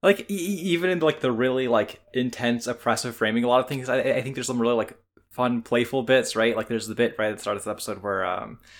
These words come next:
Naruto and Pakuun are, like, watching on, like, Iruka and, and, uh, Tsubaki talk to each other, and, like, Pakuun's like, "Oh, yeah, that's totally me, um, that's, that's, that's totally Iruka's girlfriend."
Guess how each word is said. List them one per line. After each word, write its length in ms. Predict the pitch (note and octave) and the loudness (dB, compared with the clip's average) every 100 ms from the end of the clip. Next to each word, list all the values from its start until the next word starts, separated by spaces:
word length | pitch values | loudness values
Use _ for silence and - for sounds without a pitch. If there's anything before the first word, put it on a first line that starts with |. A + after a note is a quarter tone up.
| - _ _ _ - | -20 _ _ _ 2
Naruto 240 | G#2+ A2 A#2+ | 2 4 0
and 80 | - | 0
Pakuun 320 | G#2+ A2 A#2 | -2 0 -2
are, 80 | G#2+ | -2
like, 140 | - | 2
watching 320 | G#2+ G#2+ A#2+ | 2 4 2
on, 200 | G#2+ G#2+ G#2+ | 2 2 0
like, 180 | G#2 - - | -2 -6 -6
Iruka 480 | A#2 A2+ A#2+ A2+ A2 | 0 2 4 2 2
and, 200 | A2 G#2+ | -2 -4
and, 240 | A2+ G#2 | -6 -4
uh, 60 | G2+ | -6
Tsubaki 400 | G2 A2+ G2+ - | -4 -4 -4 -4
talk 180 | G2+ G2+ | -6 -6
to 40 | |
each 100 | A2+ | -4
other, 240 | A#2 A2+ A2 | 0 2 2
and, 100 | G#2+ | 0
like, 140 | G#2 | -2
Pakuun's 320 | A#2 A2 A2+ A2 | -2 -2 -6 -6
like, 120 | A2+ | -2
"Oh, 40 | |
yeah, 140 | A2 G#2 | 0 2
that's 160 | G#2 | 0
totally 560 | - B2+ A#2 G#2+ A2 G2+ | -2 -2 0 0 -2 -4
me, 240 | A#2 A2+ | -4 -6
um, 540 | - A2 G#2+ A2 A#2+ A#2+ _ _ - | -4 -6 -4 -6 -8 -16 _ _ -8
that's, 180 | B2+ - | -6 -4
that's, 220 | - A2 | -4 0
that's 220 | C#3 A#2 | 0 2
totally 380 | C#3+ C3+ B2 A#2+ | 2 2 4 4
Iruka's 320 | A2+ A2 A#2 | 4 4 2
girlfriend." 580 | G2+ G#2+ G#2 G#2+ G2+ G#2+ | 0 0 0 -2 -6 -8